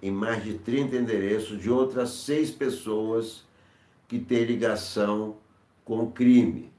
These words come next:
Lucas Lua, trata-se evidentemente de uma quadrilha. O que se sabe é que esses dois são ex-P Ms.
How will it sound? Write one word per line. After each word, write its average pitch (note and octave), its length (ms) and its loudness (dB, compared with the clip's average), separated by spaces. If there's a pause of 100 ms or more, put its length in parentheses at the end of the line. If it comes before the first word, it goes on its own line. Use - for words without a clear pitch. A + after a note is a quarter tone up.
(640)
Lucas G#2+ 540 0
Lua, B2 640 2
trata-se G#2+ 580 -2
evidentemente F#2+ 760 -6
de E2+ 120 -10
uma G2 180 -4 (180)
quadrilha. A2+ 840 0 (520)
O E2+ 120 -14
que - 80 -20
se - 160 -12
sabe G2+ 800 -4
é F2+ 100 -4
que F#2 140 -8
esses G2 300 -8
dois G2+ 240 2
são F#2 200 -2
ex-P G2+ 600 0
Ms. A#2 400 -6